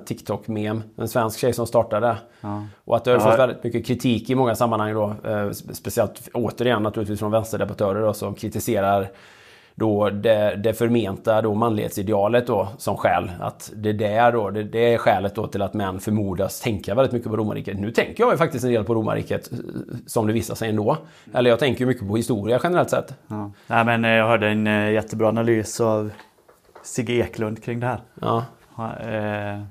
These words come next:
Speaker 2: för även, Sara har ju även frågat mig om jag tänker på romarriket ofta.
Speaker 1: Ja.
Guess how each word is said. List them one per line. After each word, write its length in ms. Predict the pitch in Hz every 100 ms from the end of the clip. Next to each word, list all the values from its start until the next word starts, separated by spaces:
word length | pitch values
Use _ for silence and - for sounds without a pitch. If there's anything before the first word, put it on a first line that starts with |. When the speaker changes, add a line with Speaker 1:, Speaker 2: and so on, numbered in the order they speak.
| -
Speaker 2:
för 100 | 139
även, 420 | 156 127 127 127 - 139
Sara 300 | 156 135 117
har 100 | 123
ju 60 |
även 200 | 135 113
frågat 300 | 107 117 101
mig 180 | 104 101
om 80 | 123
jag 100 | 117
tänker 240 | 113 107
på 100 | -
romarriket 460 | 107 98 98 92 104
ofta. 300 | 101 - 101 - _ _ -
Speaker 1:
Ja. 300 | - 107 110